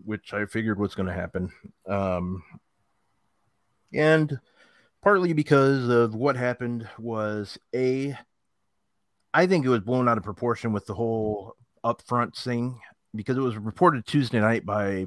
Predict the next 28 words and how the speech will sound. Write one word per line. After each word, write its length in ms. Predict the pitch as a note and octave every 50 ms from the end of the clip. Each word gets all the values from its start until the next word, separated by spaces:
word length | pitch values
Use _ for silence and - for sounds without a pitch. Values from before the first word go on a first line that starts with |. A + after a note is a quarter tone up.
| E2+
Variety 840 | E2+ G2 F#2+ F#2+ F#2+ G2+ G#2 G#2+ A2 A2+ A2+ A2+ A2+ A2 A2 G2+ - - D2
and 160 | G2+ G#2 G2
other, 420 | G#2 G#2+ G2+ G#2+ G2+ G2+ G2 G2 G2 _ _ _ _ _ _ _
like, 220 | G2 G2+ F#2 -
entertainment 400 | G2 G#2 G2 - - A2 G#2 G2
sources 420 | - - G#2+ G#2 G2 - G2+ F#2+ F2
that 220 | F#2 F#2+ F#2+ - - _ _ _ - - - _ _
Warner 240 | G#2+ A#2 B2+ C#3+
Brothers 380 | C#3 A#2+ C3+ C3+ C3 B2+ G#2+ -
Discovery 520 | _ A2+ G#2 - - A2+ A2 A2 A2 G#2+
told, 460 | G#2 - A2+ G#2+ G#2 G#2 G#2 G2+ G2+ - _ _ _ _ _ _ _ _ _ _ _ _ _ _ _ _
um, 480 | G2+ F#2+ F#2+ F#2 F2+ F2 F2 E2+ E2 - - - _ _ _ _ _ _ _ _ _ - _ _ _ _ _ _ _ _ _ _ _ -
like, 260 | G#2+ G#2 G#2 G2 - _ _
any, 280 | G#2+ B2 A#2+ A#2+ A2+ A2
like, 260 | G2 G#2 G2 F#2+ -
presenters, 600 | - - A2+ G2 F2 A#2 A#2 - B2 B2+ A#2 A2+
like, 220 | A2 A2 G2 F#2
stars 680 | - - - A2+ G#2+ A2+ A#2 A2+ A2+ A#2 A#2 G#2 - -
or, 240 | G#2 F#2+ F2+ F2+ F#2
like, 280 | F#2 F2+ F2+ F#2 F2+ - _ _ _ _ _ _ _ _ _ _ _ _ _ _
like, 200 | - G2 F#2+ F2+ _ _ _ _ _ _ _
basically 380 | - F3 F#3 D3 C#3 D3 C3+ A#2
p-, 160 | - - - _
stars 480 | - - - C3+ B2 B2 B2+ B2+ A#2+ G#2
of 80 | G#2 E2+
T 160 | - - A#2
V 160 | G#2+ A#2 A2
shows 800 | - - A#2+ A2+ A2 A2 G#2+ G#2+ G#2+ - - - - - - _